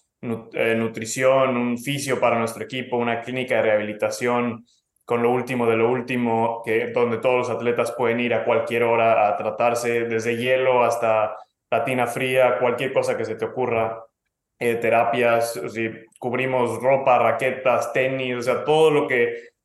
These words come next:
necesita un jugador para jugar tenis, eh, nosotros se lo, se lo damos y no se tienen que preocupar por absolutamente nada, los viajes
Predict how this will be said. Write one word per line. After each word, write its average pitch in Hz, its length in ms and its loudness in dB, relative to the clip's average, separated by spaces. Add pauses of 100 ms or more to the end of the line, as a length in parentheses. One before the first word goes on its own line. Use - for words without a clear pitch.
(420)
necesita 131 380 -2
un 147 160 0
jugador 123 480 4
para 113 220 4
jugar 120 440 0
tenis, 147 580 -6 (460)
eh, 120 140 2
nosotros 117 420 0
se 123 80 -2
lo, 110 240 2
se 110 120 -2
lo 107 100 2
damos 117 340 0
y 117 40 -4
no 113 80 -4
se 113 100 -8
tienen 113 260 -4
que 113 80 -6
preocupar 107 480 -2
por 110 100 0
absolutamente 101 680 -6
nada, 113 260 4
los 101 220 -6
viajes 113 920 -2